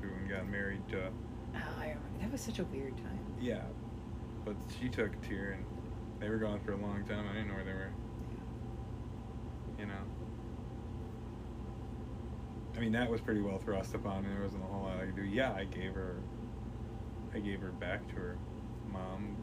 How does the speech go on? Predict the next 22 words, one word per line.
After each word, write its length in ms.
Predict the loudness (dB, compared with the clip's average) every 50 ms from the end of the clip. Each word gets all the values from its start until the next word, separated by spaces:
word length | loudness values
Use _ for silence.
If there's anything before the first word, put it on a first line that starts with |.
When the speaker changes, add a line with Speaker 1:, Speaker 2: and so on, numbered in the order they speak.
| -2 -2
Speaker 1:
but 100 | -2 0
that's 240 | 0 0 0 2 2
after 280 | 0 0 0 0 -2
she 180 | -2 -2 -2 -4 -2 -2
took 180 | -2 0 2 2
off. 180 | 2 2 2 0 -2 -2 -2 -2 -2 -2 -2
Speaker 2:
Yeah. 520 | -2 -2 -2 -2 -2 -2 -2 -2 -2 0 2
Speaker 1:
She 100 | 4 4
took 240 | 6 6 4 6 4
off, 160 | 2 2 2
went 160 | 2 2 2 4
down 220 | 4 2 2 2
there 180 | 2 2 2 2 2
on 60 | 0
her 180 | 0 0 2 2
own. 180 | 2 2 0 0 -2 -2 -2 -4 -4 -2 -2 -2 -2 -2 -4 -4 -4 -4 -4 -4 -4 -4 -2 -2 -4
She 80 | -4 -2 -2 0
said 140 | 0 0 0 0 -2
parenting 380 | -2 -2 -2 -2 -2 -2 -2
was 100 | -2 -2 -2
too 140 | -2 -2 -2 0
much 260 | 0 0 0 -2 -2